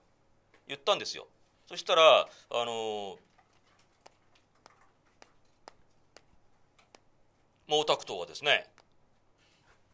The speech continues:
この顔で出迎えてですね、「ああ、あなたに会えてよかった」とか言うんですよ。ね。「我々も暴力は望まない」と。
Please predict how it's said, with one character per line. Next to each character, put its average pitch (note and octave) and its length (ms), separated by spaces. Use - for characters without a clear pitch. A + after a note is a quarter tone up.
こ C#3+ 80
の D3 80
顔 C3+ 240
で C3 80
出 B2+ 120
迎 C3 260
え A#2 40
て - 80
で F2+ 140
す - 100
ね、 D3+ 260
「あ A2+ 320
あ、 G#2+ 60
あ - 20
な D3+ 100
た D3 120
に C3 140
会 C3+ 180
え B2+ 40
て A#2 100
よ E3+ 100
か G#3 80
っ F3+ 80
た」 C3+ 100
と - 40
か - 80
言 C3+ 40
う - 40
ん - 20
で - 60
す - 100
よ。 - 80
ね。 E3+ 300
「我 A#2 180
々 A3+ 260
も A#3+ 140
暴 A#3+ 260
力 C4+ 160
は B2+ 60
望 A2+ 180
ま C3+ 100
な E3 120
い」 E3+ 100
と。 - 100